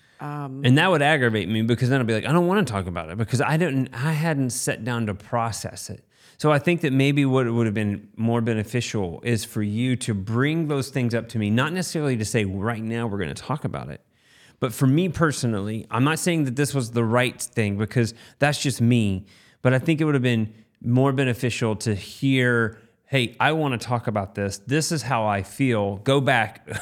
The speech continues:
Speaker 2: <laughs> and reflect on those things. And then let's go, let's talk about this in a couple of days." That would have been helpful, um, because then that would have worked for me
Speaker 1: Right.
Speaker 2: better.
Speaker 1: What you needed from me. So that goes along
Speaker 2: Yeah.
Speaker 1: with this. So, okay, so we're on the same team,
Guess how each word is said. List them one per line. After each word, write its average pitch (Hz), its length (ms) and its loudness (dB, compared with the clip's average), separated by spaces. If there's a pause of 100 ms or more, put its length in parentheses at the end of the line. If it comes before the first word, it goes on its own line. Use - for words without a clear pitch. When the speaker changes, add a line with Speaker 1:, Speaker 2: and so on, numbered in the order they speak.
(180)
Speaker 2:
<laughs> - 300 -8
and 120 200 2
reflect 120 480 0
on 104 120 0
those 90 200 -6
things. - 340 -12 (520)
And 120 160 4
then 120 140 4
let's 113 200 -2
go, 107 260 0
let's 113 180 0
talk 107 260 -4
about 92 220 -4
this 98 200 -6
in 98 60 -4
a 92 40 -6
couple - 240 -10
of 85 60 -12
days." 82 360 -10 (380)
That 143 220 4
would 170 140 2
have 131 100 0
been 123 180 0
helpful, 101 600 -6 (560)
um, 113 540 0 (160)
because 120 300 0
then 131 260 4
that 127 160 2
would 127 120 2
have 101 220 -2 (240)
worked 120 340 0
for 110 220 0
me 101 680 0 (240)
Speaker 1:
Right. 151 240 -6 (120)
Speaker 2:
better. 101 540 -2
Speaker 1:
What 214 200 -2
you 214 80 2
needed 196 340 0
from 165 240 -4
me. 131 120 -6
So 196 160 -6
that 214 200 0
goes 240 180 0
along 185 240 0
Speaker 2:
Yeah. 175 60 -2
Speaker 1:
with 160 140 -6
this. 143 180 -8
So, - 200 -6
okay, 165 260 -2
so - 140 -8
we're 180 100 0
on 208 100 0
the 226 60 -2
same 226 240 -2
team, 196 420 -2